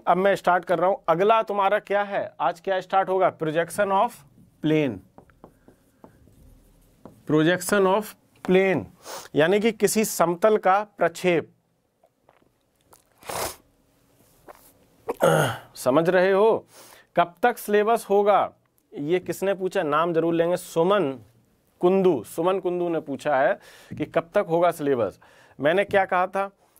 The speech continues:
सिलेबस तुम्हारा समय से इतना पहले हो जाएगा कि तुम्हें इतना टाइम मिलेगा क्वेश्चंस करने के, फिर उसके बाद में क्वेश्चन, क्वेश्चन, डेली सेशन लगा करेगा, फिर सिर्फ क्वेश्चन का।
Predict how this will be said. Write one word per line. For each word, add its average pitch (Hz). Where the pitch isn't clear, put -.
सिलेबस 160
तुम्हारा 151
समय 160
से 180
इतना 180
पहले 160
हो 151
जाएगा 135
कि 151
तुम्हें 180
इतना 175
टाइम 170
मिलेगा 160
क्वेश्चंस 165
करने 147
के, 147
फिर -
उसके 156
बाद 135
में 123
क्वेश्चन, 135
क्वेश्चन, 135
डेली 170
सेशन 151
लगा 165
करेगा, 180
फिर 202
सिर्फ 143
क्वेश्चन 117
का। 113